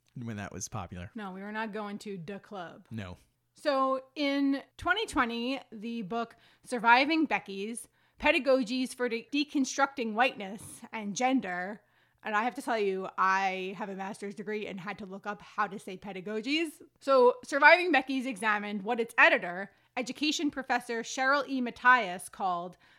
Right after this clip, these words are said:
Speaker 2: the increasing phenomenon of Beckyism, the behaviors and rhetoric that Beckies engage in, which uphold whiteness at the expense of people of color's humanity,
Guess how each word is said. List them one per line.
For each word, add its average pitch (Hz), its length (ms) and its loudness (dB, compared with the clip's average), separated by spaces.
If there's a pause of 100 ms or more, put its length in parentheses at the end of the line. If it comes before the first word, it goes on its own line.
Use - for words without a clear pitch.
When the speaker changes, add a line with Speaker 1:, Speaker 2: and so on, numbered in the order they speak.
(160)
Speaker 2:
the 254 140 -4
increasing 349 540 -4
phenomenon 247 760 -2
of 214 280 -8
Beckyism, 185 720 -12 (380)
the 214 100 -4
behaviors 311 500 0
and 302 180 2
rhetoric 220 460 -4
that 202 240 -8
Beckies 254 460 -2
engage 226 420 -6
in, 170 300 -10 (160)
which - 240 -12
uphold 269 420 2
whiteness 226 540 -6
at 254 120 -4
the 277 140 -4
expense 294 460 -2
of 277 140 -6
people 247 300 -4
of 233 120 -8
color's 233 340 -4
humanity, 277 760 -4